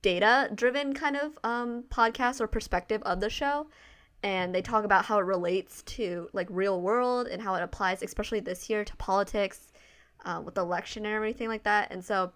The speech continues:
I'd like to say that I'm not, like, a typical Bachelor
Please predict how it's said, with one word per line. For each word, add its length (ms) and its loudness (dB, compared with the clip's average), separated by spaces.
I'd 160 2
like 160 4
to 100 4
say 120 0
that 140 2
I'm 160 0
not, 260 2
like, 240 -4
a 60 -8
typical 800 0
Bachelor 640 0